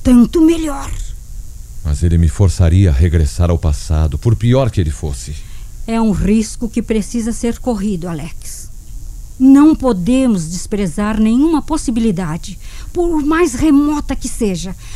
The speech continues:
Speaker 1: por mais arriscada que seja.
Speaker 2: Eu estou vendo. A senhora quer mesmo me separar de Virginia?
Speaker 1: Ah, não, não, Alex, não seja tolo.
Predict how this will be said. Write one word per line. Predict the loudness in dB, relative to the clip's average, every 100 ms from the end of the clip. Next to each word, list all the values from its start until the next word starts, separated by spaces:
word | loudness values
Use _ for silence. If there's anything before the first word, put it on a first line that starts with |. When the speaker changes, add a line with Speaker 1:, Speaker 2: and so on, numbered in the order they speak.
| -12 -2
Speaker 1:
por | 2 2
mais | 2 0 2 2 2
arriscada | 2 2 0 -4 -4 -2 -2 -4
que | -4
seja. | -6 -4 -4 -4 -2
Speaker 2:
Eu | -2
estou | 0 -2 -2
vendo. | 0 0 -2
A | -4
senhora | -2 -2 -2
quer | -2 -2 0
mesmo | 0 0 -2 -4 -6 -6
me | -6
separar | -4 -2 0 0 0
de | 0
Virginia? | -2 -2 0
Speaker 1:
Ah, | 0 2 4
não, | 4 2 0 0
não, | 2 0 0 0 0
Alex, | -2 -4 -6
não | -2 -2
seja | -2 -4 -4 -6
tolo. | -6 -4 -2 -2 -4 -6